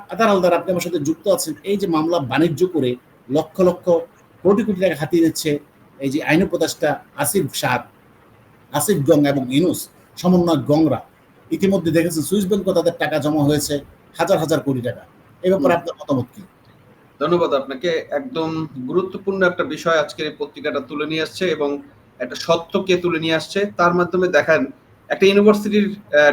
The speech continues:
Speaker 2: টিচার এবং, আহ, সম্মানজনক পেশা, যার, আহ, যার হত্যা মামলা তো দূরের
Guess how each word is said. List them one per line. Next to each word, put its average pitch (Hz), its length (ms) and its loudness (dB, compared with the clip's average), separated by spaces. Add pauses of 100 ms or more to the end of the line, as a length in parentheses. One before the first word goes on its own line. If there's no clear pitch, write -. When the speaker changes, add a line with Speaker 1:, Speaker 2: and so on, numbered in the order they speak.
Speaker 2:
টিচার 180 360 4 (460)
এবং, 160 300 4 (180)
আহ, 147 540 2 (120)
সম্মানজনক 170 720 0
পেশা, 156 280 0 (600)
যার, 151 360 6
আহ, 131 580 -8 (500)
যার 180 260 8 (180)
হত্যা 180 300 0
মামলা 233 260 4
তো 220 140 -2
দূরের 175 240 4